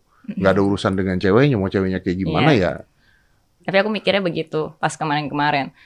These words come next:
Speaker 2: Terus, eh, aku mi-, aku tanya dia, "Kamu milih cewek itu atau aku?" Terus dia milih cewek itu. Terus aku bilang, "Aku masih mau berjuang."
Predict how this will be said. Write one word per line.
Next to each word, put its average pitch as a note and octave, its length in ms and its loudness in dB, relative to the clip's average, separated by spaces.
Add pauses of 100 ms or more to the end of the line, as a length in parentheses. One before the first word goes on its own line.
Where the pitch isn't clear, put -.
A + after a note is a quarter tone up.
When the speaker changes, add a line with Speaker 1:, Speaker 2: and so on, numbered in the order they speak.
(300)
Speaker 2:
Terus, E3 220 -6
eh, D#3+ 180 2
aku E3 220 -2
mi-, F3 320 -8
aku F#3+ 220 -10
tanya E3+ 260 -4
dia, D3+ 280 -4
"Kamu F3 220 -4
milih E3 220 -4
cewek D#3 240 -8
itu - 80 -10
atau - 180 -6
aku?" E3+ 400 -8 (720)
Terus F3 120 -6
dia F3 120 -4
milih F3 180 -6
cewek D3+ 320 -6
itu. D#3 320 -6 (140)
Terus F3+ 180 -12
aku F3+ 160 -4
bilang, F3+ 220 -4
"Aku F#3+ 80 -8
masih F3+ 220 -4
mau D#3+ 100 -4
berjuang." D#3 680 0